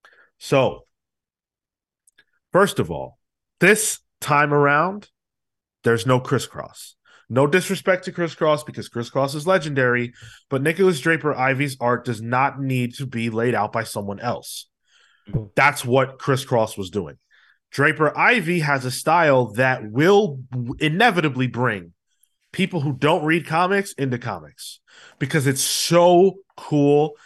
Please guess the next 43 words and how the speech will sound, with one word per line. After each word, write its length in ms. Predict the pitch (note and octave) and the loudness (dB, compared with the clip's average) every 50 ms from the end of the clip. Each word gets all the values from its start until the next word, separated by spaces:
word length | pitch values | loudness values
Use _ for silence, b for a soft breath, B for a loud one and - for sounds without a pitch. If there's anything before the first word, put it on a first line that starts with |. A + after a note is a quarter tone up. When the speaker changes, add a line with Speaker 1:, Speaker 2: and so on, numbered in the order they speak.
| b b - | b b -10
Speaker 1:
It's 180 | A2+ B2 - | -8 -6 -4
so 600 | - - - - D#3+ D#3 D#3+ E3+ F3 F3+ - - - | -4 -4 -2 0 2 4 4 4 4 2 0 -2 -2
anime 360 | D3 D#3 D#3+ D#3+ E3 D#3 E3 | -2 0 0 0 0 0 2
and 300 | E3 D#3+ C3+ C3+ C3+ B2+ | 2 2 2 0 -2 0
manga 380 | B2+ C3 C3+ D3 C#3+ C#3 D#3 | 2 2 2 2 2 0 -2
inspired, 720 | C#3 C3 C3+ C3 - - C#3 C3+ D3 D#3 E3+ E3+ F3 F3 B B B B B B | -2 -4 -6 -8 -4 -2 0 2 2 2 2 0 0 -2 B B B B B B
but 120 | - C3+ | 0 2
he's 160 | C3 B2+ C3 - | 2 0 -2 -4
got 340 | - - D3+ E3 E3+ - | 0 2 2 2 2 2
those 220 | - D#3+ D3+ C#3 - | 2 2 2 2 0
superhero 840 | - - E3+ D#3+ - D#3+ D#3+ D#3 E3 D#3+ D#3+ D#3 D3+ D#3 D#3 D3+ - _ _ _ _ _ _ _ - | -4 -4 -6 -6 -4 -4 -4 -2 0 0 2 2 2 2 0 -2 -6 _ _ _ _ _ _ _ -12
sensibilities 1080 | - - - D#3 D#3 C#3+ - D3+ B2 G2 B2 B2+ C#3+ E3 F3+ F#3+ G3+ G#3 G3+ - - B B B B B _ - | -10 -4 -2 -2 -2 0 -2 -4 -2 2 2 2 4 2 2 0 0 -2 -4 -6 -10 B B B B B _ -2
that 260 | C3+ C3 - - - | 0 0 -2 -4 -4
bring 240 | A#2+ A#2+ D#3 D#3 D#3 | -2 0 2 2 2
it 160 | D#3 D3+ - | 0 0 0
all 520 | - C#3 D3 D3+ D#3 D#3 D#3 D#3 D#3 D3+ D3+ | 2 4 6 6 6 6 6 6 6 4 2
to 180 | - - D#3 | 0 -2 0
the 80 | C#3 C#3+ | 2 2
level 400 | C#3 C#3 C#3 C3+ B2 C#3 C#3 C3+ | 4 4 4 2 2 2 2 0
and 180 | C3 B2 A#2+ | 0 -2 -4
make 220 | B2 B2+ B2+ B2+ C3+ | -2 -2 -2 -2 -2
it 160 | B2+ G#2 - | -4 -4 -2
D 160 | B2 B2+ C3 | -2 -2 -2
C 220 | B2+ - C3+ A#2+ A#2 | -2 -4 -6 -6 -6
top 320 | - - A2 F#2+ - - | -6 -6 -6 -6 -8 -10
tier. 220 | - E2+ C#2 - - _ _ _ _ _ _ _ _ _ B B B B B B B | -16 -16 -16 -18 -20 _ _ _ _ _ _ _ _ _ B B B B B B B
When 120 | - A#2+ A#2 | -8 -6 -4
you 80 | A#2+ | -4
couple 360 | A#2+ - D#3 D#3 D3+ F#3+ G3 | -2 0 0 0 2 2 2
that 360 | F3 F#3 F3 F3 E3+ D#3 - - _ _ _ _ _ _ | 4 4 4 4 4 2 -2 -6 _ _ _ _ _ _
with 160 | A2 A2 G2 | -8 -4 -2
what 100 | A2+ A#2 | 0 2
I 200 | C3 C#3+ E3+ E3 | 4 4 2 2
think 280 | E3 - D3+ C#3+ C3+ - | 0 0 -2 -2 -2 -4
is 160 | A2 A2 G2 | -8 -10 -10
a 60 | G#2+ | -10
great 320 | F2+ - A#2 C3+ C#3+ D3+ - | -6 -2 0 0 0 0 -4
story 380 | - - D#3+ C#3+ C#3+ C#3+ C3+ | -4 -2 0 2 2 2 2
that 100 | C3 A#2 | 0 0
Vita 320 | G2+ A2+ B2 C3 C3 C3 B2 | -2 -2 -2 0 0 2 2
Ayala 320 | B2 B2 B2+ C3 B2+ C3 | 2 2 2 2 2 2
laid 240 | B2+ A#2+ A#2+ A#2+ A#2+ | 2 2 2 2 2
out 380 | C3 C#3 C3+ B2+ - - - | 2 2 2 2 0 -4 -10